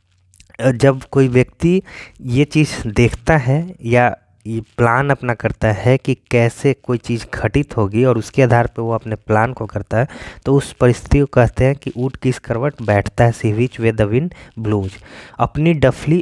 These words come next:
अपना राग, many men many minds।" मतलब जहाँ पे भी बहुत सारे लोग होंगे तो बहुत सारे ओपिनियंस भी होंगे, विचार भी होंगे, इसीलिए कहा जाता है many men many minds। सब लोगों का अपना अपना यूनिक विचार होता है, तो यूनिक विचार होने की वजह से जब ज़्यादा लोग होंगे तो ज़्यादा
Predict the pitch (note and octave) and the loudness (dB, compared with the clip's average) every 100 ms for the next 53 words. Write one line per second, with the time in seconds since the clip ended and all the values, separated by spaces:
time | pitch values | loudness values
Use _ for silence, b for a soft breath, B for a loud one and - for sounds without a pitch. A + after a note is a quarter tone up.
0 | - B2 B2+ A#2 G#2 F#2 F#2 _ - A#2 | 0 -4 -2 -2 -2 -4 -8 _ -6 -2
1 | B2 D3 C#3+ D3+ D3 A#2 A#2 B2 A2 G2 | 0 0 0 0 -2 0 0 0 -2 -4
2 | G2 - A#2 C3+ D3+ - B B B B2+ | -6 -6 0 2 2 0 B B B -2
3 | A#2 D#3 D#3+ D#3+ B2+ C#3 - D3 C3 C3+ | 0 0 0 0 2 0 2 2 4 2
4 | C#3 C3+ C3+ C#3 D3 B2+ A2+ B2 - B2 | 0 -2 -2 -2 -2 -2 -2 -2 -2 -2
5 | C3 B2 - A#2 A#2 C3+ C3+ B2+ B2+ B2+ | -2 -4 -2 -2 -2 -2 -2 -2 -2 0
6 | C3+ B2 A#2 - A2 A2 G2 F#2+ F2+ G2+ | 0 0 0 0 0 0 -4 -8 -8 -8
7 | G2+ - B2+ - B2 B2 - B2 A2+ A#2 | -8 0 0 2 2 2 0 -2 -2 -2
8 | C3 C#3+ D3+ A2+ A2 A#2+ G#2+ G2+ F2+ - | -2 -2 -2 -4 -4 -4 -2 -2 -4 -10
9 | - C#3+ D#3 B B B B2+ C3 C#3+ C#3+ | -2 -2 -2 B B B 0 2 4 2
10 | B2+ C#3 C#3 - C3 B2 C#3 C#3 B2 B2+ | 0 0 -2 0 0 0 -2 -2 0 2
11 | B2+ C3 A#2+ - B2+ A2 C#3+ B B B | 2 2 -2 0 -2 -2 -8 B B B
12 | - A2+ A2+ A2 B2 C#3 B2+ A#2+ B2+ C3 | -6 -6 -2 -2 0 -2 0 2 2 2
13 | B2 B2+ A#2+ B2+ A#2 - A#2+ A2 G#2+ G#2 | 0 -4 0 0 0 0 0 0 0 2
14 | C3 C3 B2 - C3 C3 A2+ G#2 G2+ A2 | 2 2 0 -2 -4 -4 -4 -2 0 2